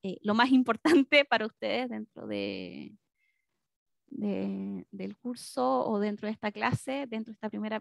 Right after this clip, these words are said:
parte, eh, la bibliografía, la referencia, termodinámica de Sengels,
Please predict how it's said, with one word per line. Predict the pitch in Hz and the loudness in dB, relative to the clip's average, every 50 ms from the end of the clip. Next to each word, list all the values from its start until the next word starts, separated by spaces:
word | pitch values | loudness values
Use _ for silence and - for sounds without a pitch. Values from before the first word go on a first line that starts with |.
| - _ - | -8 _ -2
parte, | - 208 - _ _ - 262 262 285 311 _ _ _ - | -2 -2 -2 _ _ -6 -4 -4 -4 -6 _ _ _ -6
eh, | 196 190 190 185 180 180 - 151 180 _ _ _ - - _ - | -4 -4 -2 -4 -4 -6 -6 -10 -12 _ _ _ -20 -10 _ 0
la | 190 | 2
bibliografía, | 190 190 185 190 190 190 233 254 - - - 254 262 269 262 262 | 2 2 0 0 -2 -2 -2 -2 -4 -2 -2 2 4 4 4 4
la | 247 208 | 2 2
referencia, | 196 190 202 - 208 202 226 240 254 262 - - - 262 262 254 269 - _ _ _ _ _ _ | 0 0 -2 0 2 4 4 4 2 0 -4 -2 2 4 4 4 4 0 _ _ _ _ _ _
termodinámica | - 214 214 214 208 202 202 202 208 214 220 226 220 - 214 226 226 220 | -4 -2 0 0 0 2 2 2 2 2 2 2 0 2 4 4 6 6
de | 220 196 | 4 2
Sengels, | 196 - - - 233 247 262 262 247 269 254 262 277 285 - - _ | -2 -4 -2 0 2 2 2 0 0 0 -2 -2 -2 -6 -10 -16 _